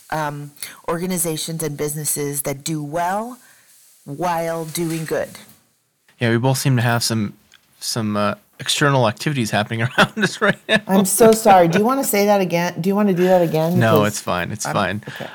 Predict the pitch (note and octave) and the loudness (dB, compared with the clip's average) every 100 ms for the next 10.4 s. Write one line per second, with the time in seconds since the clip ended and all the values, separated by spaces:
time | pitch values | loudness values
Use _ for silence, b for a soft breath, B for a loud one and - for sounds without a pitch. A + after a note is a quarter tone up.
0 | - D#3 D#3+ D3 C3 - _ _ _ _ | 0 4 6 6 2 -6 _ _ _ _
1 | _ _ _ _ _ - - - D#3 F#3+ | _ _ _ _ _ -20 -20 -4 2 4
2 | F#3+ C3 _ _ _ _ C#3 D3+ C3+ G3 | 4 0 _ _ _ _ 2 2 2 0
3 | G#3 E3+ C#3 A#2 - A2+ G#2 - - - | 2 4 4 2 2 0 -2 -10 -20 -4
4 | B2+ C3 B2 A#2 G#2+ A#2+ _ C#3 A#2 A2+ | 2 4 6 4 0 -4 _ -2 0 0
5 | A2 - _ _ _ _ _ _ _ _ | -4 -10 _ _ _ _ _ _ _ _
6 | _ - B2+ A#2+ - C#3 D3+ C#3 A#2+ A2+ | _ -2 0 0 2 4 4 2 0 0
7 | A2 A2+ - _ C3+ C3 - D#3+ D#3 B2+ | 0 -4 -10 _ -2 0 0 2 4 4
8 | B2 A2+ - _ A2+ - A#2 A2 G2+ G#2 | 2 0 -2 _ -12 -8 -4 -2 -4 -6
9 | - _ _ _ _ B2 A2 A2+ C3+ B2 | -12 _ _ _ _ -4 -2 2 2 0
10 | G2+ G2 G2 - | -4 -6 -8 -8